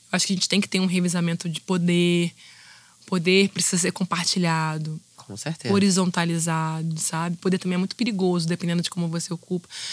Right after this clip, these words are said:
Speaker 1: Então, tô nessa, assim, tô tentando reorganizar a vida.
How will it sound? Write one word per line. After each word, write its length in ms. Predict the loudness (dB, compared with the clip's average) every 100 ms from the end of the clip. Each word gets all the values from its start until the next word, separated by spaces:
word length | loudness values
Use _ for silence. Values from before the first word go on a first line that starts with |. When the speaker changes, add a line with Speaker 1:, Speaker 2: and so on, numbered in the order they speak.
| -2
Speaker 1:
Então, 220 | 6 6
tô 160 | 8 6
nessa, 380 | 8 6 6 6
assim, 160 | 4 4
tô 100 | 6
tentando 580 | 6 6 6 6 4 -2 _ 2
reorganizar 680 | 8 8 8 8 8 10 10
a 60 |
vida. 560 | 10 8 6 6 4